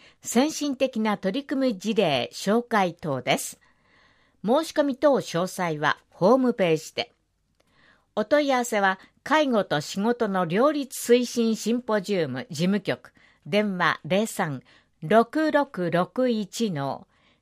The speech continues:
零二零五番、または産業労働局、労働環境課まで。電話零三五三二零の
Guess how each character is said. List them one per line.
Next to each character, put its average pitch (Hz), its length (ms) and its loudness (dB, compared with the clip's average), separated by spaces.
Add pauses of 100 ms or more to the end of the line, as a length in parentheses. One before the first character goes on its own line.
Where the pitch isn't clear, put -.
(160)
零 277 440 2
二 185 540 -2
零 190 420 2
五 139 240 -2
番、 139 360 -2 (380)
ま 220 160 4
た 247 160 4
は 160 200 6 (180)
産 302 400 4
業 285 260 6
労 247 240 8
働 220 280 6
局、 - 400 -6 (320)
労 262 260 6
働 254 280 6
環 220 280 2
境 185 260 2
課 156 140 0
ま 139 160 0
で。 - 180 -14 (380)
電 208 320 4
話 170 240 4
零 208 240 4
三 143 400 -2 (320)
五 285 380 8
三 180 500 2
二 233 420 4
零 156 400 2
の 156 380 -2